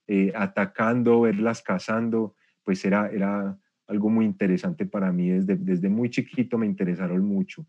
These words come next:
Y he encontrado, por ejemplo, en la Granja Pura Vida, en Andalucía Valle, de, de,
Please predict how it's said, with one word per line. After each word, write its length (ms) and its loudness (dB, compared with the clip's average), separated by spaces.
Y 600 6
he 100 -4
encontrado, 640 2
por 120 0
ejemplo, 280 -2
en 60 2
la 120 4
Granja 420 0
Pura 320 4
Vida, 560 4
en 160 -4
Andalucía 680 0
Valle, 380 0
de, 260 2
de, 280 -12